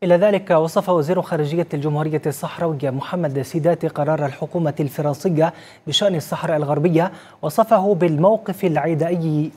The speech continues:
والخطير. سيداتي، وفي تصريحات أدلى بها لوكالة الأنباء الصحراوية،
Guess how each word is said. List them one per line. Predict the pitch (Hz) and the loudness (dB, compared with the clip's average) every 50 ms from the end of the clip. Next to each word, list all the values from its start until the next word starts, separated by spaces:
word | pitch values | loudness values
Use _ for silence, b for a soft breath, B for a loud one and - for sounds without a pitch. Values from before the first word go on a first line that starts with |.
| - | -4
والخطير. | 180 160 143 - - 180 170 - 226 208 170 139 - 123 - b b b b b b b b b | -2 -2 -2 -2 -2 -4 -2 0 2 2 2 0 -2 -6 -18 b b b b b b b b b
سيداتي، | - - 180 156 151 147 139 - 214 | -4 0 2 4 4 2 2 2 0
وفي | 226 233 190 - 160 143 | 2 2 2 2 0 -2
تصريحات | - 151 - - 165 151 - - 165 - - | -2 -2 -4 -4 -6 -4 -4 -4 -4 -4 -2
أدلى | 151 180 180 160 165 165 | -2 -2 -2 0 0 0
بها | 151 160 160 175 180 | 0 0 0 2 2
لوكالة | 170 147 139 - 180 170 160 151 - | 2 0 0 0 0 0 0 -2 -2
الأنباء | 156 151 143 143 135 160 175 | -2 -2 -2 -2 -2 -2 -4
الصحراوية، | 160 - - - 156 - 156 151 143 156 151 143 151 170 190 | -4 -6 -8 -10 -10 -8 -6 -4 -2 0 2 2 2 0 0